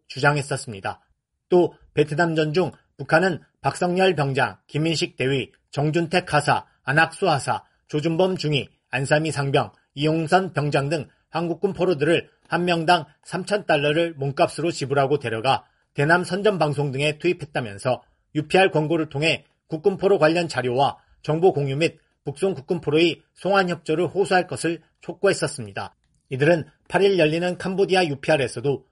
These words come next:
한국 정부가 강제 송환 금지 원칙 준수와 제삼 국 재정착 허용을 권고할 필요가 있다고 강조했었습니다. 그러나 이날 베트남에 대한 유피알에서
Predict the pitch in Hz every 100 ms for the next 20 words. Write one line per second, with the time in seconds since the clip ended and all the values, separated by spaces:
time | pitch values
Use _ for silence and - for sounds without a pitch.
0 | _ 160 180 170 170 151 139 165 - _
1 | _ - 160 185 180 190 185 160 156 160
2 | 143 160 - 127 113 131 117 - _ _
3 | 160 165 170 175 196 - 151 165 156 135
4 | 160 160 156 160 - _ _ 135 143 156
5 | 170 170 165 170 147 - 110 151 165 _
6 | _ 139 151 151 151 139 - 107 98 104
7 | - _ _ _ _ - 135 151 151 -
8 | _ 143 165 180 147 139 170 180 165 180
9 | 156 156 165 151 110 143 131